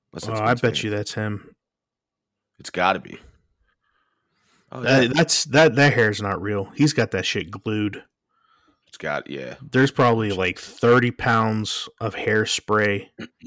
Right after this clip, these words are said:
Speaker 2: in the, in the
Speaker 1: Aquanet,
Speaker 2: wig
Speaker 1: the only
Speaker 2: that's on
Speaker 1: people
Speaker 2: top of his head, and he's probably got that fucking rubber cemented down to his head.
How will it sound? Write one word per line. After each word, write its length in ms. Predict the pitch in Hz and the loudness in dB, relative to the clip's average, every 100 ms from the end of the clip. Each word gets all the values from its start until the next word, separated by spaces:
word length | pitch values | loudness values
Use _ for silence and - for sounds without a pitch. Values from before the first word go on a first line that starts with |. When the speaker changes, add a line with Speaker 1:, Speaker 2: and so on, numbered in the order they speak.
| - - - _ _ _ _ _ _ _ _ _ _ _ _ - | -14 -14 -14 _ _ _ _ _ _ _ _ _ _ _ _ 0
Speaker 2:
in 200 | 123 113 | 2 2
the, 220 | 110 95 | 2 2
in 140 | 120 107 | 2 2
the 100 | 104 | 2
Speaker 1:
Aquanet, 80 | |
Speaker 2:
wig 260 | 107 113 120 | 4 6 4
Speaker 1:
the 60 | 101 | 0
only 100 | 95 | -4
Speaker 2:
that's 140 | 113 | -2
on 80 | 120 | -2
Speaker 1:
people 160 | 113 123 | 0 2
Speaker 2:
top 120 | 113 | 2
of 100 | 107 | -2
his 120 | 110 - | -4 -2
head, 180 | 113 | 0
and 100 | 113 | -2
he's 180 | 107 120 | -2 -6
probably 300 | - 110 104 | 0 -2 0
got 280 | 101 107 - | 0 0 0
that 280 | 107 101 - | -2 -2 -4
fucking 400 | 110 101 104 98 | -6 -4 -6 0
rubber 260 | 110 107 | 2 2
cemented 580 | 107 - 104 107 101 98 | 0 0 -2 -2 -2 -4
down 260 | 101 101 98 | -2 -2 -2
to 80 | 98 | -2
his 200 | 101 - | -4 -4
head. 280 | 98 92 | -4 -4